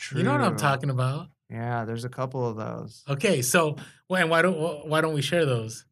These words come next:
Speaker 2: Hmm.
Speaker 1: <laughs> Long, awkward pa-, okay, I'll,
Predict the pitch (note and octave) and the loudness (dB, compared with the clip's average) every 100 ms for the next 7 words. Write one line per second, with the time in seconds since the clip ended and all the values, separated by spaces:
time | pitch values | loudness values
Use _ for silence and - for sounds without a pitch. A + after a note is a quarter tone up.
0 | _ C#3+ B2 G#2 - _ _ _ _ _ | _ -2 -2 -6 -14 _ _ _ _ _
1 | _ _ _ _ _ _ _ _ _ _ | _ _ _ _ _ _ _ _ _ _
2 | _ _ _ _ _ _ _ _ _ _ | _ _ _ _ _ _ _ _ _ _
3 | _ _ _ _ _ _ - - - - | _ _ _ _ _ _ -20 -20 -20 -10
4 | - - - - - E3+ F3+ G3 F#3 G3 | -6 -6 -4 -4 2 4 6 6 6 8
5 | F#3 E3+ F#3 F#3+ F3 G3+ | 6 6 6 4 6 6